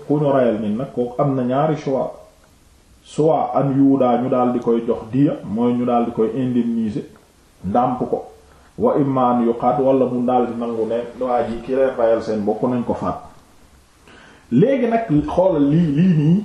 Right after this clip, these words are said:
lii nii moo gën a tax ma tudd ko, mu indi bi. Fa qaala rajulun min ahli al-Yaman yaqu-, yuqaalu lahu Abu Shaah. Mu ne fa qaala rajulun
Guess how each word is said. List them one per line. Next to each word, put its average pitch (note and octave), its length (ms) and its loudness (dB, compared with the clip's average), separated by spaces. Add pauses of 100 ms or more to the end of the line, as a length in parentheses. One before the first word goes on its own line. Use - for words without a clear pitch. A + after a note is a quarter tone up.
(100)
lii E3 300 2
nii F3 120 4
moo D3+ 220 2
gën D#3+ 140 2
a D#3+ 40 0
tax - 220 -6
ma A2+ 120 -2
tudd G2 180 -8 (100)
ko, E2 140 -8 (220)
mu A#2 140 2
indi B2 140 2
bi. F2+ 200 0 (280)
Fa G3+ 280 -2
qaala A3 360 2
rajulun F#3 440 2
min D#3+ 260 4
ahli E3+ 320 2
al-Yaman C#3 640 2
yaqu-, F#3 840 2
yuqaalu F#3 680 2
lahu D3 460 2
Abu F3+ 480 2
Shaah. E3 600 0 (2000)
Mu D#3 180 4
ne B3+ 120 0
fa A#3 240 -4
qaala A3 640 -2 (960)
rajulun G#3 460 4